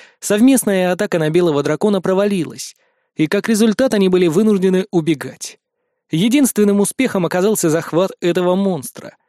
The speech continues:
Если бы не появление сразу двух открывшихся чёрных порталов, всё могло бы оказаться куда хуже. Под прикрытием их магической силы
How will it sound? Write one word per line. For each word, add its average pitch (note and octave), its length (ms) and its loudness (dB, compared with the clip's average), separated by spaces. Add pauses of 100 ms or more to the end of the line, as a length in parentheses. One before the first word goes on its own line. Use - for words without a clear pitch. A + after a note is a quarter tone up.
(640)
Если E3 400 -2
бы D#3+ 100 0
не D#3+ 100 -2
появление E3 500 0
сразу F3 340 0
двух D#3 300 -4
открывшихся E3 540 -4
чёрных F#3+ 400 -4
порталов, D#3 640 -4 (280)
всё - 260 0
могло G#3+ 340 2
бы G3 120 2
оказаться F3+ 500 0
куда D#3 280 0
хуже. - 480 -10 (600)
Под F3+ 140 -4
прикрытием A#3 600 2
их - 120 0
магической F#3+ 540 -2
силы A3 400 0